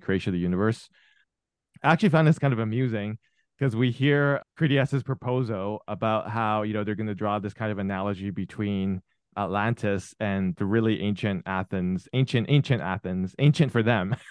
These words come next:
<laughs> So, um, the doubly ancient Athens and the Republic that Socrates described. So then they can put the Republic into motion and see if it actually works and whether it's, um,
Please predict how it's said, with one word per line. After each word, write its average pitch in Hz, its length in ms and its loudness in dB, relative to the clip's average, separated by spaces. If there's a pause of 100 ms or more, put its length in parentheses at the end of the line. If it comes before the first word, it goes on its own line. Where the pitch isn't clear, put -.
(120)
<laughs> 185 540 0 (560)
So, 117 500 2 (420)
um, 120 200 0
the 120 100 2
doubly 135 380 2
ancient 110 320 -6
Athens 101 640 -6 (340)
and 117 360 2
the 113 120 2
Republic 113 600 0
that 107 260 -4
Socrates 107 380 -4
described. 98 600 0
So 110 120 2
then 107 140 2
they 104 100 -2
can 104 160 -4
put 92 160 -4
the 95 220 -2
Republic 101 440 -4
into 98 200 -6
motion 101 400 -4
and 87 120 -6
see 104 220 -4
if 90 140 -4
it - 60 -14
actually 92 580 -4
works - 580 -6
and 85 300 -8
whether 95 220 -2
it's, 85 260 -6
um, 82 240 -4